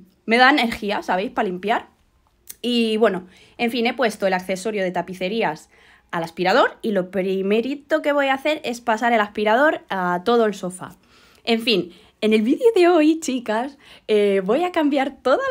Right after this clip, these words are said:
la distribución de los muebles, em, voy a cambiar las cosas de sitio, ¿vale? Va a haber muchos cambios y vamos a estar estrenando, mm, cosas nuevas, de textiles, fundas de sofá,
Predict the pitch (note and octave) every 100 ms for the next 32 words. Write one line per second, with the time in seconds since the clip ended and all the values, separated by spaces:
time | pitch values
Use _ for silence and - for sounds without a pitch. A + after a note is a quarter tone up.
0 | B4+ A4 - F#4+ F#4 F4+ F4+ E4+ C#4 C4+
1 | B3 B3+ C#4 D#4 C#4 E4+ F4 - A3+ A3
2 | A3 G#3+ G#3 G3+ G3+ C#4 D#4 D4+ C#4+ C#4
3 | C#4 C4+ A3 - F#3 B3+ E4+ - A3 F#3+
4 | A#3 A#3 A3+ G#3 G#3 C#4+ E4 A3+ A#3+ B3+
5 | D4 G4 A4+ _ _ - _ _ C#4+ D#4
6 | E4+ F4+ D#4+ D4+ A#3+ G3+ G#3 F#4 - C#4
7 | C4 C#4 E4+ F#4 A#4+ - _ _ _ _
8 | _ _ A#3+ B3 B3 A#3+ A#3+ A#3 A#3 A3
9 | C#4 C#4 C4 G3 F3+ E3 E3+ G#3+ G#3+ G3+
10 | - A#3 G3 E3 E3+ - A#3+ C#4+ C4+ D4
11 | G#3 F#3 - E3+ D#3